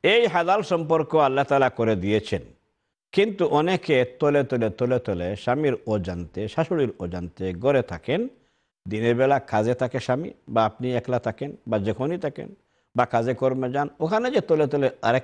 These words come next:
কাম করেন, আরেকজনের সাথে কানাকানি করেন, মোবাইলে টিপাটিপি করেন,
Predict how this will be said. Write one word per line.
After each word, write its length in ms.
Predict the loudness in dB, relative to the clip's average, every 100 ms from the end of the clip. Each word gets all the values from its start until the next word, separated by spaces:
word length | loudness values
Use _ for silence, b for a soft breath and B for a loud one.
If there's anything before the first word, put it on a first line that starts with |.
| -2
কাম 200 | -2 -2
করেন, 460 | -4 -6 -6 -10 -16 _ _ _ _ _ _
আরেকজনের 380 | 0 0 0 -2
সাথে 260 | -2 -6 -4
কানাকানি 520 | -2 -2 0 -2 -4
করেন, 460 | -6 -8 -8 -12 -16 -8
মোবাইলে 480 | -4 0 2 0 -4
টিপাটিপি 500 | -4 -6 -6 -6 -6
করেন, 520 | -8 -8 -10 -14